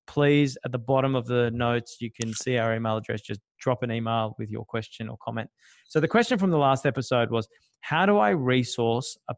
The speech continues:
program effectively?" Jess, I think this, this is, like, your wheelhouse. You did this. How did you resource your program effectively? Did you start with a dev? Did you start with a U X? Was it just you and a flip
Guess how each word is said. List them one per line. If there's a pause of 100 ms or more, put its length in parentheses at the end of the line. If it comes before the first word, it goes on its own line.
(100)
program (100)
effectively?" (400)
Jess,
I
think
this,
this
is,
like,
your
wheelhouse.
You
did
this. (300)
How
did
you
resource (320)
your
program
effectively? (600)
Did
you
start
with
a
dev?
Did
you
start
with
a
U
X?
Was
it
just
you
and
a
flip